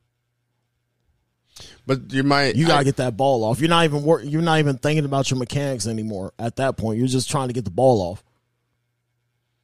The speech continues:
Speaker 1: But then that might be what be fucking them up. 'Cause if you're thinking about your mechanics, like
Speaker 2: Niggas gotta throw certain pitches.
Speaker 1: But that's what I'm saying. It's like niggas gotta throw with more oomph on it.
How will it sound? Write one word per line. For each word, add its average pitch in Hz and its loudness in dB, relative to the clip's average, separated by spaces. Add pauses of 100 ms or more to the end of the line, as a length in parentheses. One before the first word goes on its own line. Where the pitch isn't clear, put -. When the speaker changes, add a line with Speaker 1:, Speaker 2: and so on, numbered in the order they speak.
(120)
Speaker 1:
But 107 -12
then 101 -4
that 101 -2
might 95 -4
be 92 -6
what 90 -4
be 90 -12
fucking 90 -8
them 85 -6
up. 120 -2
'Cause - -10
if 95 -10
you're 92 -6
thinking 104 -4
about 90 -6
your 87 -12
mechanics, 110 -4 (680)
like 127 4
Speaker 2:
Niggas 277 4
gotta 208 4
throw 208 6
certain 196 2
pitches. 190 -4 (300)
Speaker 1:
But 120 0
that's 123 4
what 120 2
I'm 110 0
saying. 139 2
It's 95 0
like 95 0
niggas 110 0
gotta 104 2
throw 104 2
with 95 0
more 101 2
oomph 127 2
on 98 -4
it. 82 -10